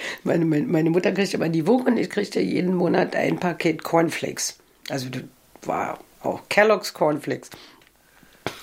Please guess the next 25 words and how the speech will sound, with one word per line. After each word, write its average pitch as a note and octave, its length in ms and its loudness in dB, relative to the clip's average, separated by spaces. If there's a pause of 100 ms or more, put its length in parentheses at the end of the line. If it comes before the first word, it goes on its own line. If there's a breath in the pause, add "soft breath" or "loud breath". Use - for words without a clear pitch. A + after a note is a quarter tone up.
(140)
Aus - 280 -2
London D#3+ 600 -4
direkt. D#3+ 520 -2 (580 loud breath)
Also F#3 220 2
da A3 360 4
würde B3 160 6
ich B3 80 2
sogar A3 260 4
sagen, G3 280 2
dass F#3+ 200 2
die - 160 -2
anderen A3+ 480 4 (320 loud breath)
das F#3+ 220 0
mehr G3+ 360 6
wahrgenommen G3+ 680 2
haben, G3 260 0
vielleicht F3+ 400 0
als, - 640 -4
also D3+ 440 -6
mich F3+ 380 0
und - 220 -6
meine E3+ 180 -4
Familie E3+ 380 0
als - 200 -4
bunte, D3 720 0